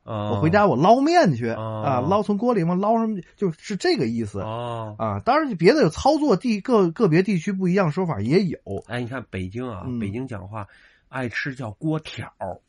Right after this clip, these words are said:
Speaker 2: 锅条儿，就出了，
Speaker 1: 嗯。
Speaker 2: 就熟了之后直接挑出来就拌。
Speaker 1: 就是你吃饺子那样。
Speaker 2: 对。
Speaker 1: 但是锅条儿我不爱吃，我
Speaker 2: 我爱吃过水的。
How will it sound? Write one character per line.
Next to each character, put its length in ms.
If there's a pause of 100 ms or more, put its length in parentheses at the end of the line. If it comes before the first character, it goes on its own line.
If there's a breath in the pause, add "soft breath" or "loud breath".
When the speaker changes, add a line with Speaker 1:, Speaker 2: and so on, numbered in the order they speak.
(260 soft breath)
Speaker 2:
锅 200
条 240
儿， 60
就 100
出 280
了， 100
Speaker 1:
嗯。 40
Speaker 2:
就 140
熟 300
了 80
之 160
后 100
直 160
接 140
挑 260
出 100
来 80
就 80
拌。 80
Speaker 1:
就 60
是 60
你 40
吃 200
饺 280
子 80
那 140
样。 220 (120)
Speaker 2:
对。 280 (140)
Speaker 1:
但 120
是 60
锅 240
条 160
儿 80
我 220
不 80
爱 160
吃， 420
我 160
Speaker 2:
我 60
爱 100
吃 160
过 200
水 260
的。 120